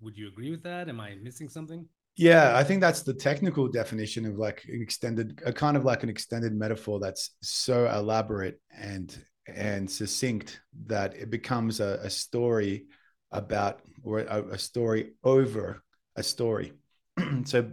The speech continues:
Speaker 2: I, I see allegories as basically two parallel stories, and then the, the primary story ends up, ends up, um, reflecting a secondary story, but they're not at all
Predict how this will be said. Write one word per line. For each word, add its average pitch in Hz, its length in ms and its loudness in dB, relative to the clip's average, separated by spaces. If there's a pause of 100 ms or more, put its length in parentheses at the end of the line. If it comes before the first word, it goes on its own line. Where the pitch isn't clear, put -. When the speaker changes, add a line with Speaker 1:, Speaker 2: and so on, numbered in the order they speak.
Speaker 2:
I, 131 260 6 (420)
I 127 120 6
see 143 180 6
allegories 120 560 6
as 101 80 -2
basically 107 520 -2
two 123 300 -2
parallel 113 520 2
stories, 110 580 -2 (380)
and 107 120 -6
then 107 180 -2
the, 101 180 0
the 101 140 -4
primary 117 500 2
story 104 440 -2
ends 104 220 -4
up, 98 260 -6 (1040)
ends 127 300 2
up, - 300 2 (260)
um, 101 300 -4
reflecting 113 760 -4
a 98 60 -8
secondary 117 580 -2
story, 98 460 -2 (420)
but 107 540 2 (260)
they're 113 280 2
not 123 440 0
at 110 120 0
all 104 480 0